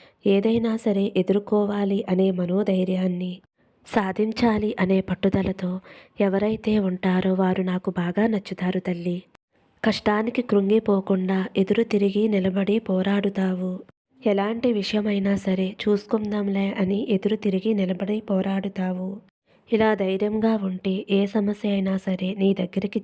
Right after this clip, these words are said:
చేరనే చేరదు తల్లి. ఇక నుంచి నువ్వు చేయవలసిందల్లా ఒకటేనమ్మా, నీకు శుభగడియలు వస్తున్నాయి అని అర్థం చేసుకో తల్లి.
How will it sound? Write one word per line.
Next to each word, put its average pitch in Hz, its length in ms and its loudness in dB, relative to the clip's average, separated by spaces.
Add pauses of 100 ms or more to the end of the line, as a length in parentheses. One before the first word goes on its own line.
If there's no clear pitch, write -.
(100)
చేరనే 196 360 2 (100)
చేరదు 185 280 0
తల్లి. 185 480 -6 (680)
ఇక - 140 2
నుంచి 196 340 2
నువ్వు 226 200 4 (120)
చేయవలసిందల్లా 208 800 2
ఒకటేనమ్మా, 190 840 0 (440)
నీకు 202 220 2
శుభగడియలు 208 600 0
వస్తున్నాయి 208 840 -2
అని 202 220 -2
అర్థం 208 340 -4 (100)
చేసుకో 202 280 -4
తల్లి. 175 460 -4